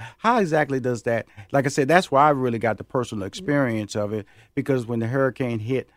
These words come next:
Hurricane Harvey hit Houston, Texas, floods, high wind damage really took out a lot of business. And they were sa-, businesses, and like they were saying,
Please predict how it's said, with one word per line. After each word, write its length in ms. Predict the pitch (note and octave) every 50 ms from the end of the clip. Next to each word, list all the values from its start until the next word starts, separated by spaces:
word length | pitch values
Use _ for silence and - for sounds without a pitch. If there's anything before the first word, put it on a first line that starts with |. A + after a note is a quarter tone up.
| _ _ -
Hurricane 300 | - C#3+ C3+ - C#3+ C3+
Harvey 400 | B2+ B2+ D3+ E3+ E3 C#3 C3 B2+
hit 280 | A#2+ A#2 B2 B2+ B2 - _ _ _ _
Houston, 260 | - C#3 C3+ - A#2+ A2
Texas, 420 | - F3+ F#3+ - - B2 A#2 A2+ _ - A#2 - - _ _ _ _ _
floods, 680 | - C3 C3+ C#3 D3 D3+ D3+ D#3 D#3+ D3+ - - - - _ _ _ _ _ -
high 240 | - C#3 C#3+ D3
wind 320 | C#3+ C#3 D3 D3 D3 D3 C3+
damage 540 | C#3+ C#3+ D3 C#3+ C#3+ C#3+ C#3+ D3 - - _ _ _ _
really 400 | - A#2+ C3 D3+ F3+ G3 F#3+ F#3+
took 200 | - - D#3+ - D3
out 100 | C3+ B2
a 60 | A2+
lot 240 | G#2+ A2 A2+ B2 B2+
of 80 | A#2 A2+
business. 420 | C3+ C3+ C3 B2 A#2 A2+ G2+ -
And 120 | G#2+ A#2 A#2+
they 100 | B2+ D3
were 120 | D#3 D3
sa-, 200 | C3 - - D3+
businesses, 720 | C3 A#2+ B2+ F3 F3+ D3 D3+ C3 A2 - - A2 G#2+ G2+ G#2+
and 140 | A2 A2
like 160 | A2+ A#2 A#2+ -
they 120 | B2+ B2
were 100 | A#2+ A#2+
saying, 380 | A2+ - - D3+ D3 C3+ B2+ A#2